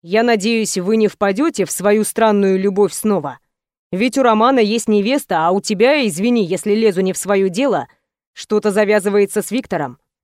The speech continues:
«Нет, не впадем», сказала я, уверенная в том, что говорю.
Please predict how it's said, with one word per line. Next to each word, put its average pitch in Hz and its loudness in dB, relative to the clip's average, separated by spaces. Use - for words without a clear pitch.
«Нет, 294 2
не 302 2
впадем», 226 0
сказала 208 0
я, 226 0
уверенная 190 0
в - -12
том, 254 0
что 226 -4
говорю. 196 -2